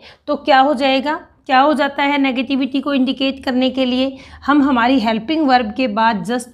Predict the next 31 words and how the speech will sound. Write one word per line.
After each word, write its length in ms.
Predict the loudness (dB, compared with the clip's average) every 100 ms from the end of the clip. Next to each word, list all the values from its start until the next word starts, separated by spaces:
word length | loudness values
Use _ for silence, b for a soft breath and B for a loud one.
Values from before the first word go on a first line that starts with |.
| -6
बाद 260 | -4 -2
में 100 | -2
एक 140 | -2 -2
प्लस 240 | -4 -2
में 120 | -2 -2
क्या 180 | -4 -4
करते 360 | -4 -8 -6 -4
हैं? 200 | -2 -4 -6 B B -2 2 4
not 300 | 4 4 2
को 100 | -4
प्लस 300 | -4 -6 -8
करते 360 | -12 -14 -10 -8
हैं, 200 | -6 -8 B B B _ 2
then 180 | 4 4 4
our 160 | 4 4
sentence 560 | 0 -4 -4 -4 -4
will 200 | -8 -8
be 140 | -6 -4 -6 -6
negative 540 | -2 0 0 -4 -6 -8
sentence। 420 | -10 -12 -12 -14 -14 0
तो 80 |
ये 120 | 2 4
हमारा 340 | 2 2 0
सेंटेंस 520 | 0 0 0 0 -2 -2
नेगेटिव 480 | 0 -2 -2 -2 -2
कहाँ 260 | -2 0 0 0
प्लस 260 | -2 -2
ऐड 280 | -2 -2 0
करें? 160 | -2 -2 B B _
इसी 300 | 0 4 4
not 260 | 4 2 0